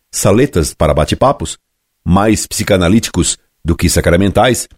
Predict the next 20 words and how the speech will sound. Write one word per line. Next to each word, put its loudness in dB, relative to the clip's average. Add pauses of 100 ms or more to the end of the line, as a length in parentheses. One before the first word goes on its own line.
(160)
deve-se 0
lembrar 2
que -4
o 0
Santo -2
Padre, 2 (220)
o 0
Papa 2
João 0
Paulo -2
segundo, 0 (260)
determinou, 2 (240)
em 0
recente 0
documento, 0 (340)
Misericordia 0
Dei, 0 (200)
que 0
fossem 0
restabelecidos 0